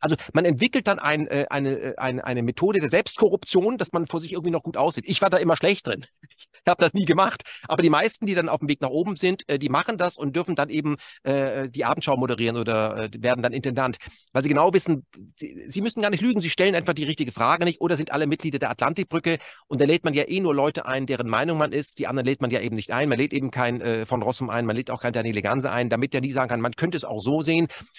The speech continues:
Und, aber jemand, der dann in dieser Gruppe eine falsche Frage stellt, fliegt raus und verliert damit dann alle seine Pfründe, alles, was er, die verdienen ja auch gar nicht so schlecht. Also da fragt man sich eben schon, ähm, äh, ob man das machen soll, ob das, ob das klug ist. Und da,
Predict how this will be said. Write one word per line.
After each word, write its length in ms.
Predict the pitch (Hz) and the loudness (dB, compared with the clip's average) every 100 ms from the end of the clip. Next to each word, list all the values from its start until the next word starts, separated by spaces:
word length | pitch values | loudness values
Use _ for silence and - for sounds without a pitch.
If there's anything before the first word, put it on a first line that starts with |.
| - | -4
Und, 220 | 156 - | -2 0
aber 120 | 151 | 0
jemand, 280 | 151 180 170 | 4 2 4
der 100 | 165 | 2
dann 140 | 147 151 | 2 0
in 140 | 214 | -2
dieser 240 | 220 175 | 0 0
Gruppe 300 | 156 170 160 | 0 2 2
eine 160 | 127 139 | 2 0
falsche 260 | 143 139 135 | -2 -2 0
Frage 460 | 135 170 151 - | 0 0 -4 -8
stellt, 260 | - 139 143 | -4 -2 0
fliegt 260 | - 139 113 | 0 0 4
raus 240 | 127 180 | 4 2
und 80 | 147 | -2
verliert 300 | 139 156 - | 0 0 0
damit 220 | 143 147 | 0 0
dann 120 | 135 - | -2 0
alle 220 | 139 170 | 0 2
seine 240 | 147 151 | 0 0
Pfründe, 420 | - 202 262 190 | 2 2 4 2
alles, 220 | 123 139 151 | 0 -4 -6
was 120 | 143 | -2
er, 120 | 143 | -2
die 120 | 131 | -2
verdienen 240 | 131 143 190 | -4 -2 -2
ja 80 | 107 | -2
auch 120 | 104 | -2
gar 140 | - | -6
nicht 120 | 107 | -4
so 120 | 107 98 | -4 -4
schlecht. 240 | 95 - - - | -4 -6 -14 -8
Also 200 | - 139 139 - - | 0 2 2 -2 -4
da 100 | 135 | -2
fragt 220 | 151 151 | 0 0
man 100 | 170 | 0
sich 140 | 139 139 | 0 0
eben 160 | 120 | -2
schon, 340 | 113 131 165 190 - _ | 2 4 4 2 -4 _
ähm, 360 | 127 131 135 - | 2 2 2 -4
äh, 200 | 131 127 - | -6 -8 -6
ob 140 | - 143 | -2 0
man 100 | 135 | 0
das 160 | 120 | 2
machen 240 | 139 175 156 | 0 2 2
soll, 100 | 135 | 0
ob 100 | - | 2
das, 220 | 139 - | -2 -2
ob 140 | - | -2
das 180 | 151 - | -2 -2
klug 300 | - 233 240 | 2 4 4
ist. 160 | 131 - | -2 0
Und 80 | |
da, 320 | 135 131 135 | 0 0 -2